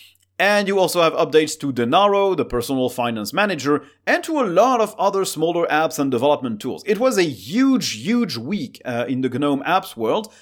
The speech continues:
It's really insane how fast things are moving since they introduced libadwaita. It's really impressive. Like, the, the app ecosystem of gnome has basically overtaken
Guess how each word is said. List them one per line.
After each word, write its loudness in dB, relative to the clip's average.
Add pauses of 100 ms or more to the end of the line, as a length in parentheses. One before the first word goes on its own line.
(260)
It's -4
really -2
insane -2
how -4
fast -2
things -4
are 2
moving 0
since -4
they 2
introduced -4
libadwaita. -2 (320)
It's -10
really 0
impressive. -2
Like, -2
the, -6
the -10
app 0
ecosystem -4
of -4
gnome -2 (260)
has -4
basically -4
overtaken 0